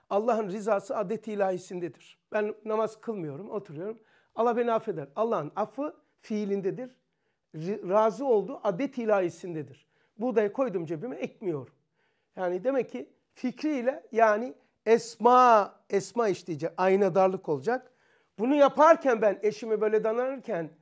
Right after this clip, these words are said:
onda menfaat çıkar ve aile neslimi devam ettiren veya bedensel ihtiyacımı gideren manasında değil, akidesiyle demek din var içerisinde. Dinim emrediyor ve ebedi bir arkadaşlık.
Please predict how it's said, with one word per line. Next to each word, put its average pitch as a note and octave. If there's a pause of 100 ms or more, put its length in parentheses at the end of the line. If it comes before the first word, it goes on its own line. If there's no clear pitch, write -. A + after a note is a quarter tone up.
(480)
onda G#3+
menfaat G#3
çıkar G#3+
ve F3+
aile F#3
neslimi F#3
devam F#3
ettiren F3+ (400)
veya F#3+ (340)
bedensel G3+
ihtiyacımı F#3
gideren F#3
manasında F3
değil, C#4+ (380)
akidesiyle A3+
demek C#4+ (640)
din C4+
var G3
içerisinde. E3
Dinim B3
emrediyor G#3+
ve C4+
ebedi B3+
bir C#4
arkadaşlık. A3+